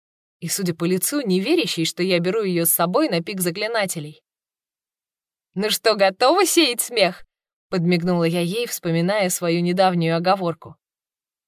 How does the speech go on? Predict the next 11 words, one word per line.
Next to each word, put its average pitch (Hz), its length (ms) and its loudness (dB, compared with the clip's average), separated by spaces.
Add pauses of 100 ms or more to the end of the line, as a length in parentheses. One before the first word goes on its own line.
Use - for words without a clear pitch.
(640)
"Госпожа!" 262 840 2 (760)
Она 175 220 0
покачала 170 460 -2
головой, 175 480 0 (320)
но 320 120 2
всё-таки 330 400 -4
счастливо 247 520 -4
улыбнулась 170 680 -4
мне 143 160 -8
в 135 40 -10
ответ. 143 460 -14